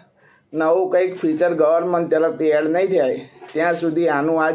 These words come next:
ચૂંટણી કાર્ડ રહેશે. એટલે તમે વહેલી તકે આળસ રાખ્યા વગર નવું ચૂંટણી કાર્ડ માટે પ્રોસેસ કરાવી લો તો તમારા માટે સારું છે. તો તમારે ગમે ત્યારે જરૂર પડે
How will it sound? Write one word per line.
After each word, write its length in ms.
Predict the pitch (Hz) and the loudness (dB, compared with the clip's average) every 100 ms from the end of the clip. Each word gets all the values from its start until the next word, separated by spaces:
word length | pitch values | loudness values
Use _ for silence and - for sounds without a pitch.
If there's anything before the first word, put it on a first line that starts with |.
| 156 | -4
ચૂંટણી 300 | 156 143 151 | -10 -6 -2
કાર્ડ 200 | 143 139 | 0 2
રહેશે. 340 | 143 135 127 113 | 2 0 -2 -6
એટલે 720 | 107 - - - - - 156 | -8 -16 -20 -20 -12 -4 -2
તમે 340 | 156 156 180 | 0 0 0
વહેલી 400 | 185 160 156 160 | 2 2 2 0
તકે 680 | 190 170 165 175 180 180 190 - - - - | 0 0 0 0 2 0 -2 -8 -16 -6 0
આળસ 380 | 147 165 170 | 2 2 0
રાખ્યા 400 | 170 156 151 165 | 0 0 0 0
વગર 440 | 156 151 160 180 107 - - - - _ 139 | 2 2 2 2 0 -8 -20 -20 -20 _ -4
નવું 360 | 147 170 180 | -2 0 -2
ચૂંટણી 320 | 165 156 160 | -4 -2 -2
કાર્ડ 180 | 160 165 | 0 0
માટે 280 | 165 151 165 | 0 0 0
પ્રોસેસ 680 | 165 147 147 175 165 127 - - - | 0 -2 -2 0 0 -2 -8 -12 -4
કરાવી 280 | 147 180 170 | 0 2 2
લો 260 | 151 165 175 - _ - | 0 -4 -10 -20 _ -8
તો 80 | 165 | -4
તમારા 440 | 160 156 160 165 | 0 0 2 0
માટે 340 | 160 147 156 170 | 0 0 0 0
સારું 420 | 165 160 185 160 | 0 2 0 0
છે. 380 | 143 143 - _ _ _ | 0 -2 -6 _ _ _
તો 80 | 147 | -8
તમારે 400 | 156 151 156 165 | -2 0 0 0
ગમે 420 | 143 147 151 180 | 0 0 2 0
ત્યારે 320 | 190 185 180 185 | 2 2 2 2
જરૂર 360 | 165 170 175 | 2 2 0
પડે 400 | 165 185 175 156 | 2 2 2 -2